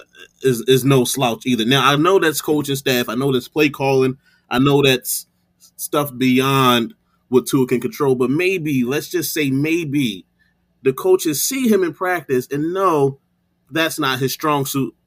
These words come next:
So you know what? Waddle, rather run a, a, a five, a five out and, uh,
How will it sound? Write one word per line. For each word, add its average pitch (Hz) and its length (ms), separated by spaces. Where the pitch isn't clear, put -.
So - 160
you 135 120
know 135 180
what? 139 340
Waddle, 131 420
rather 127 340
run 135 260
a, 123 180
a, 110 360
a 110 200
five, 123 480
a 117 60
five 123 320
out 117 320
and, 113 440
uh, 139 120